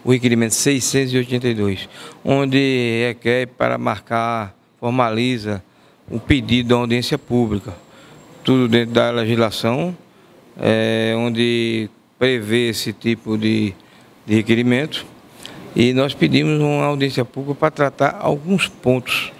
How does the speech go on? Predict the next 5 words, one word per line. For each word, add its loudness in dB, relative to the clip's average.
que 0
precisa 2
ser 0
tratado, 0
porque 2